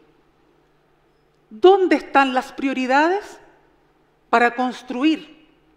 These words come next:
ese Chile con cimientos sólidos? Nuestra impresión, y quizás es una tesis que uno pudiera cuestionar,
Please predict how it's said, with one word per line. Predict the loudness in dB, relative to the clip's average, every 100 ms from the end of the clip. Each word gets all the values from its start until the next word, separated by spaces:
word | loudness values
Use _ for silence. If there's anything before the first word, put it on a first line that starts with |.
| _ _ _ _ _
ese | -8 -6 -6
Chile | 0 0 0
con | -4 -10
cimientos | -12 -10 -10 -10 -12 -12 -12
sólidos? | -8 -6 -6 -10 -14 -20 _ _ _ _ _ _ _ _ _ _ _ _ _ _ _ _ _
Nuestra | 0 0 4 2
impresión, | 2 0 2 0 0 -6 -18 -20 -20 _ -18
y |
quizás | -14 -6 -6
es | -6 -8
una | -8 -4
tesis | -4 -4 -10 -10 -12 _ _ _ _ _
que | -8
uno | -4
pudiera | -2 -2 -4
cuestionar, | -6 -8 -6 -4 -4